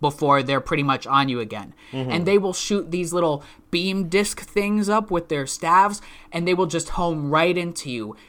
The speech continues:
Speaker 1: And most of the time, not even standing behind something can help. So you're always put into little tiny arenas with these things too, so they are constantly on your back.
Speaker 2: Mm-hmm.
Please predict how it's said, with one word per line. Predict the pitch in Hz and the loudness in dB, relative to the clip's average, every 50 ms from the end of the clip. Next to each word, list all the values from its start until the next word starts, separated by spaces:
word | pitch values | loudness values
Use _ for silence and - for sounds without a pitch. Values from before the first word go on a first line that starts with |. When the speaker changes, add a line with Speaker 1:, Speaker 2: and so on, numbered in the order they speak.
| _ _ - | _ _ -8
Speaker 1:
And | 160 165 165 165 | -6 -4 -2 0
most | 160 165 185 208 - 196 | 2 2 2 2 2 0
of | 180 | -2
the | 180 | -2
time, | 170 - - 165 165 170 | -2 -2 -2 -2 0 2
not | 170 170 165 | 2 2 2
even | 165 165 160 156 | 2 0 -4 -6
standing | 151 - 170 156 156 151 139 | -8 -4 -4 -2 -2 -2 -4
behind | 147 147 143 156 151 147 147 147 143 | -4 -4 -4 -2 -2 0 -2 -2 -4
something | - 147 131 123 - 123 123 120 | -4 -6 -6 -4 -6 -8 -8 -8
can | - - 139 | -8 -10 -6
help. | 135 131 113 101 - - | -4 -4 -4 -4 -4 -6
So | - - 170 | -4 -2 0
you're | 175 190 208 226 226 214 214 | 4 6 6 6 6 4 4
always | 208 196 220 220 220 208 - | 4 6 6 6 4 2 0
put | - - - 220 - | -4 -4 -6 -4 -4
into | - 190 180 - 175 | -6 -6 -4 -4 -4
little | 165 170 196 214 208 | -2 0 2 0 0
tiny | 208 - - 233 208 208 214 214 208 190 | 0 0 0 0 0 0 0 0 0 0
arenas | 180 170 160 175 190 190 185 160 147 143 | 0 0 -2 -2 -2 -2 -2 -4 -4 -4
with | 131 143 139 - | -6 -8 -8 -8
these | - 127 127 120 | -8 -8 -8 -8
things | - - 139 131 123 - - | -6 -6 -6 -6 -8 -10 -12
too, | - - 196 170 143 | -8 -4 -2 -2 -2
so | - - 139 135 | -2 -4 -6 -6
they | 139 156 147 151 | -6 -4 -4 -4
are | 143 123 | -4 -4
constantly | - - - - - - - - 294 285 - - - 202 151 135 139 131 | -4 -6 -10 -10 -10 -6 -2 -2 -2 0 -2 -2 -4 -4 -4 -4 -6 -6
on | 120 120 117 104 | -4 -6 -6 -6
your | 104 107 | -10 -12
back. | 107 117 104 - - - - - | -12 -12 -12 -12 -14 -18 -14 -8
Speaker 2:
Mm-hmm. | 139 147 143 135 131 117 107 98 | -6 -4 -4 -4 -4 -6 -8 -10